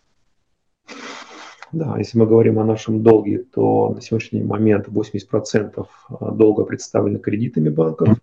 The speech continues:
основные это краткосрочные кредитные линии, одиннадцать процентов составляет облигационный займ и восемь процентов, э, лизинг. Э, к концу года, как я говорил, мы планируем уменьшить, э, наш чистый долг до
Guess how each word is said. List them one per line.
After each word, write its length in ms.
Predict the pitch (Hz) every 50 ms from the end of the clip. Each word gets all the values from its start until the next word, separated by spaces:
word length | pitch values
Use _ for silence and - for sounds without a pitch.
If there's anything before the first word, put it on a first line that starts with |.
| _ _ _ _ _ _ _ _
основные 300 | _ - 110 113 113 104
это 100 | 104 -
краткосрочные 1080 | - - 117 - 113 98 - 113 110 104 - - 104 101 101 107 107 - - - 98 98 -
кредитные 340 | - 104 104 98 101 101 101
линии, 460 | 101 101 104 101 98 101 101 110 123 - _ _ _ _ _ - - _ _ -
одиннадцать 360 | - - 110 117 113 113 -
процентов 560 | 117 107 - - - 110 101 98 - 110 -
составляет 400 | - - - - 101 104 98 -
облигационный 540 | 104 107 107 107 - - - 110 107 107 110
займ 340 | 117 143 160 165 135 117 110
и 80 | 107
восемь 240 | 107 113 113 - 113
процентов, 600 | - - - - - 104 - - 107 - _ _ _ _ _ _
э, 180 | - - 101 104
лизинг. 680 | 104 107 107 101 98 101 98 104 - - - - - _ _ _ _ _ _ _ _ - - - - _ _ _ - - _ -
Э, 160 | 107 107 101
к 40 | 95
концу 340 | - 110 107 107 - - 127
года, 720 | 113 110 117 127 123 117 104 107 107 107 107 107 107 - -
как 200 | - 101 - -
я 80 | 107
говорил, 320 | 104 104 104 107 110 110 107
мы 180 | 107 110 110
планируем 560 | 110 113 110 107 107 107 107 101 107 104 110 -
уменьшить, 520 | - 113 110 110 110 110 - - - - _ _ _ _ _ _ _ _ _ _ _ _ _ _ _ _ _ _
э, 40 | -
наш 1200 | - 101 101 101 98 101 98 98 101 101 107 101 107 107 107 107 110 - 98 98 - 107 - -
чистый 340 | - - 113 107 - - 104
долг 580 | 101 104 113 104 98 98 - - - - - - -
до 380 | 104 101 - - - - -